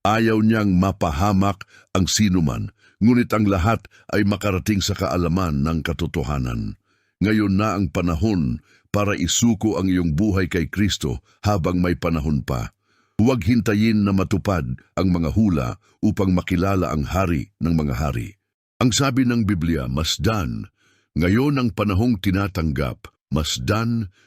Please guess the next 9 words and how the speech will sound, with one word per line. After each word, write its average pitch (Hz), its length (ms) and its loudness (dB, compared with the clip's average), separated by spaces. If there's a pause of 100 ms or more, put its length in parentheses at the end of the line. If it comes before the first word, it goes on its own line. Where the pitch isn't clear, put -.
(100)
ngayon 101 400 2
ang 98 160 -2
araw 78 480 -2
ng 71 240 -4
kaligtasan." 62 880 -6 (240)
Second 82 320 -2
Corinto 76 320 -4 (240)
six - 320 -4
two. 60 320 -6